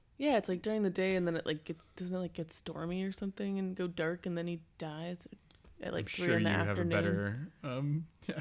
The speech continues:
Speaker 2: three in the afternoon? Did they <laughs>
Speaker 1: I don't know. I have a vague, like, elementary, like, Lutheran elementary memory of it being like, "Oh, yeah, it was, like,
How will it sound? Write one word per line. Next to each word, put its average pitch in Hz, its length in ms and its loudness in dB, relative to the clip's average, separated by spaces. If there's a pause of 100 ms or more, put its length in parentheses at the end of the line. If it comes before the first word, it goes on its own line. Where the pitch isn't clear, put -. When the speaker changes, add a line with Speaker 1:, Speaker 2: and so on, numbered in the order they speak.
Speaker 2:
three 156 220 2
in 135 60 4
the 139 100 6
afternoon? 135 420 2
Did 151 140 0
they 143 400 6 (160)
<laughs> 254 40 0
Speaker 1:
I 247 80 4
don't 170 120 2
know. 156 100 2
I - 60 0
have 202 140 0
a 208 60 4
vague, 190 400 2
like, 160 240 0
elementary, 160 760 0
like, 170 140 -4 (180)
Lutheran 175 320 0
elementary 160 560 0
memory 170 420 -2
of 185 80 0
it - 140 0
being 180 180 -2
like, - 240 -2 (640)
"Oh, 190 100 0
yeah, 214 160 6
it 185 60 6
was, 165 180 2
like, 165 240 4